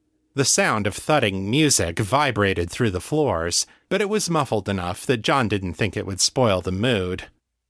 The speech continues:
The bed was only a queen, which was a little small for three people, but that was all right. He'd made do with less.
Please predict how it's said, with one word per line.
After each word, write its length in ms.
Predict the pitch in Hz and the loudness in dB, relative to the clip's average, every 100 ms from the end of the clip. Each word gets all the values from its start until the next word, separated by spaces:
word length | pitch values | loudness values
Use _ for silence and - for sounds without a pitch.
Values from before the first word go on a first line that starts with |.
| _ | _
The 100 | - | -4
bed 180 | 226 208 | -2 0
was 160 | 135 - | 0 0
only 320 | 147 139 98 | 0 0 0
a 60 | 92 | -2
queen, 580 | - 170 139 90 104 - _ | -2 0 0 0 -4 -8 _
which 240 | - 214 - | -2 -2 2
was 240 | 208 175 | 2 2
a 60 | 202 | 0
little 320 | 214 254 107 | 2 0 2
small 420 | - 175 156 85 | 2 2 2 0
for 160 | - 101 | -4 -6
three 300 | - 123 95 | 0 0 0
people, 580 | 151 156 - 87 113 - _ _ _ | 0 0 0 -2 -4 -6 _ _ _
but 120 | - | -2
that 160 | 247 98 | 0 0
was 160 | 101 - | 0 2
all 180 | 90 | 0
right. 380 | 90 90 90 - - _ _ _ _ | 0 -2 -2 -6 -16 _ _ _ _
He'd 260 | - 233 214 | -2 0 2
made 220 | 170 117 | 2 2
do 160 | 101 | 0
with 220 | 90 87 104 | 0 -4 -4
less. 540 | 95 85 - - - | -4 -4 -2 -2 -2